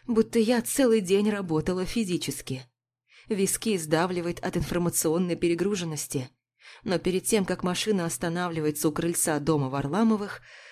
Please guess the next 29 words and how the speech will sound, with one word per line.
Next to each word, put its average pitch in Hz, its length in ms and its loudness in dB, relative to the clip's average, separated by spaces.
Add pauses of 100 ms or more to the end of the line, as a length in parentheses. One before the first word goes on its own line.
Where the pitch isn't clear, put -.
я 196 260 2
на 220 140 2
пару 202 240 0
секунд 202 420 0
зажмуриваюсь 180 800 2 (260)
и 240 80 -2
встряхиваю 226 600 0
кистями, 147 680 0 (240)
настраиваясь 196 720 -2
на 254 160 4
ещё 214 300 2
один 196 320 0
непростой 185 540 0
разговор. 156 560 -4 (1400)
Свекровь 160 580 0
я 220 120 4
нахожу 185 420 0
в 165 60 2
оранжерее. 165 680 -2 (600)
Она 214 220 4
медленно 175 500 2
передвигается 170 800 0
между 160 380 0
катками, 147 720 -4
поливая 180 380 0
цветы 180 420 -2
из 214 120 -2
позолоченной 180 720 0
лейки. 131 500 -6